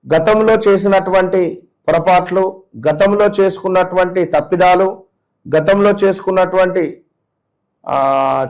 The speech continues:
చేసినటువంటి ఆ తప్పులకు సంబంధించినటువంటి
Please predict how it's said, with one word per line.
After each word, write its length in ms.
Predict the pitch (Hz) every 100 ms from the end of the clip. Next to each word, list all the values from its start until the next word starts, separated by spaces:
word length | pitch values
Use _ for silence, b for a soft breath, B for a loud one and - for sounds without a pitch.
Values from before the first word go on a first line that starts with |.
| -
చేసినటువంటి 1040 | 190 202 196 185 190 190 190 185 170 156 -
ఆ 320 | 147 143 127 160
తప్పులకు 460 | 160 - 220 220
సంబంధించినటువంటి 1500 | 196 190 180 185 185 185 180 180 180 175 175 175 165 139